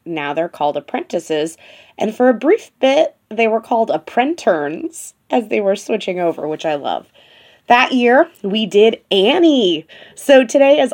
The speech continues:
all about that scrappy little orphan. Now, I have loved Annie since I was a child. I played Miss Hannigan in my sixth grade production and got rave reviews at Desert Valley Elementary.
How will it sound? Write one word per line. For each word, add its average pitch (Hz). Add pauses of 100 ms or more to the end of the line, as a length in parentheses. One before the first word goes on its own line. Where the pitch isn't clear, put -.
all 214
about 196
that 175
scrappy 170
little 151
orphan. 151 (160)
Now, 170
I 185
have 214
loved 208
Annie 185
since 190
I 156
was 160
a 240
child. 165 (180)
I 190
played 180
Miss 170
Hannigan 247
in 196
my 165
sixth -
grade 196
production 202
and 196
got 151
rave 196
reviews 160
at 156
Desert 151
Valley 143
Elementary. 156